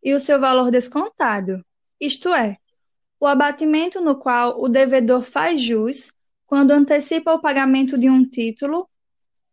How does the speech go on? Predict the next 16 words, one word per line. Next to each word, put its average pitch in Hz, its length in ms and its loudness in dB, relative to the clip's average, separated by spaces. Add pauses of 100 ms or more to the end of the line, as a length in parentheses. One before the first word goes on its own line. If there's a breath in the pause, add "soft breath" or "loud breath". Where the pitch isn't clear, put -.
em 349 120 -4
que 349 100 -10
matematicamente 302 1200 2
temos 196 640 -4 (400)
D 233 500 2 (200)
é 262 100 0
igual 240 260 2
a 233 140 0
V 226 180 0
F 277 520 -2
menos 254 400 0
V 277 320 -2
P, 202 280 -6 (640)
em 311 140 2
que 349 200 0
D 240 440 0